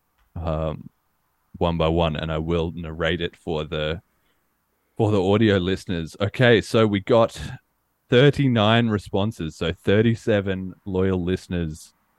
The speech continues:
uh, submitted, uh, responses. Not everybody did every question, but everybody pretty much did every question. Uh, and then Jet and I also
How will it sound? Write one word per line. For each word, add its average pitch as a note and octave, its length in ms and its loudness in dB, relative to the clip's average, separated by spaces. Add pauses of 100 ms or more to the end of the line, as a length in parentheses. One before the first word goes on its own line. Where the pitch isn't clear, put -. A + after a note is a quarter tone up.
(280)
uh, D#2+ 320 -2
submitted, F2 680 -4
uh, E2 160 -2
responses. E2+ 600 -4
Not F#2+ 200 0
everybody F#2+ 400 -2
did F2+ 180 -4
every E2+ 300 -4
question, E2 440 -6
but D#2+ 200 -4
everybody E2 360 -4
pretty F2+ 340 -4
much D#2 280 -8
did D#2 140 -6
every D#2 220 -6
question. D#2+ 520 -8 (480)
Uh, D#2+ 280 2
and D#2 100 -4
then D#2+ 140 -4
Jet E2+ 240 -2
and D#2+ 100 -8
I D#2 220 -6
also D#2+ 520 -8